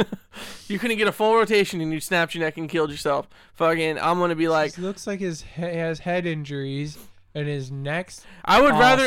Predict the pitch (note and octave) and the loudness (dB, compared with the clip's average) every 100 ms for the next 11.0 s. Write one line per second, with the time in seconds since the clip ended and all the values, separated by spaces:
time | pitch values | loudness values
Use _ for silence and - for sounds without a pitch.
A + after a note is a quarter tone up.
0 | - G3 B3 C4 A3 A#3 A#3+ G#3+ G3+ A3 | 2 4 4 4 4 4 2 -2 -2 0
1 | G#3+ G#3+ G#3 E3+ E3 E3+ F3+ - E3+ E3+ | 2 2 0 -2 0 0 -2 -4 -4 -2
2 | D#3 C3 C#3+ D#3 E3+ - C#3+ C3+ B2+ C3 | -4 -6 -6 -4 -4 -6 -8 -6 -6 -8
3 | - - E3+ C#3+ C3+ C3+ B2+ - - - | -12 -6 -4 -2 -2 -4 -8 -14 -20 -4
4 | - F3+ F#3 F#3+ D3+ D3+ D3+ D3 D3 C3+ | 2 4 4 4 2 0 -2 -2 -2 -4
5 | - D3+ - F3+ C#4 A#3 G#3 G#3+ F#3+ F3 | -8 -10 -6 2 4 4 4 4 4 2
6 | - - - - F3+ A3+ A#3 A3 G3 A3 | -4 -20 -20 -8 4 6 6 4 -4 -2
7 | B3 B3+ C4+ A#3+ A#3+ A#3 A3 G3 G#3+ G#3 | 0 2 2 2 2 2 2 2 2 0
8 | D#3 E3+ F3+ G#3 A3+ F3+ F#3+ G3 G3 D#3 | 0 4 4 4 0 -2 -2 -2 -6 0
9 | E3 F#3+ G3+ F3 F3 E3 F3+ F#3 E3+ E3+ | 2 2 0 -2 -2 0 0 0 -2 0
10 | F3+ D3+ D#3+ E3+ - E3+ F3+ F#3 F#3 G#3 | 0 -2 -2 -4 0 -2 0 0 0 0